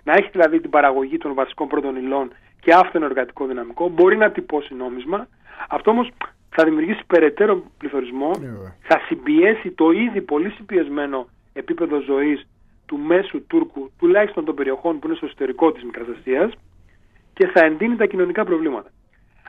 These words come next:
Speaker 1: Άρα έχει να χειριστεί πολλά θέματα σε μικρό χρόνο και εκτιμώ ότι αυτό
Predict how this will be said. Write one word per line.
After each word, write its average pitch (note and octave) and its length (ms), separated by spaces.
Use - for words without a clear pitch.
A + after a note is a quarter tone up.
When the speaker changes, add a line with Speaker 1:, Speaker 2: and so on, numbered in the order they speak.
Speaker 1:
Άρα F#3 400
έχει A#3 240
να A#3 100
χειριστεί D#3+ 460
πολλά D3 340
θέματα D#3+ 520
σε C#3+ 100
μικρό C3 280
χρόνο B2+ 540
και - 100
εκτιμώ F3 440
ότι F#3 160
αυτό D#3 520